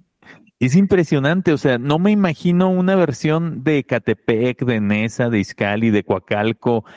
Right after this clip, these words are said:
de Tultepec, de Cuautitlán, de Atizapán, más olvidadas de las manos de Dios que lo que ya están, güey. Y, y, y no, o sea, tú ves a Delfina y no auguras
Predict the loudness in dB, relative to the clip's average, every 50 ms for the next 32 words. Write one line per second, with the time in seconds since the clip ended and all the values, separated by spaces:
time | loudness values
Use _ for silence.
0 | -20 _ -4 -4 -4 -2 0 2 2 2 0 0 -2 -4 -2 _ -4 -2 -2 -2
1 | -2 -4 -4 _ _ -20 -20 -16 -14 -8 -4 -2 0 0 0 0 -2 0 0 0
2 | 0 0 -2 -2 -2 -2 -2 -2 -2 -2 -2 -2 -2 -2 -2 -2 0 -2 -2 -2
3 | -4 -6 -4 -2 -4 -2 _ -4 -4 -2 -2 -2 -2 -2 -4 -8 -18 -20 -20 _
4 | _ _ _ _ _ _ _ _ _ _ _ _ _ _ _ _ -6 -6 -2 0
5 | 0 2 2 4 2 2 2 2 0 0 0 0 -2 -2 -2 -2 0 0 0 0
6 | 0 0 0 0 -2 -4 -10 _ -4 -2 0 0 0 0 0 0 0 0 0 -2
7 | -4 -8 -12 -6 0 2 2 4 4 2 0 -2 -6 -8 -8 -4 0 2 2 2
8 | 2 0 _ _ _ _ -2 0 2 2 2 0 0 0 0 0 2 2 2 0
9 | 0 -2 -4 -6 -10 -20 -20 _ -20 -20 -20 _ _ -8 -4 -2 -2 0 2 4
10 | 4 4 4 2 0 0 0 0 0 0 0 2 0 0 -2 -2 -2 0 2 2
11 | 2 2 2 0 0 0 0 0 0 0 0 -2 -4 -6 -8 -12 -20 -20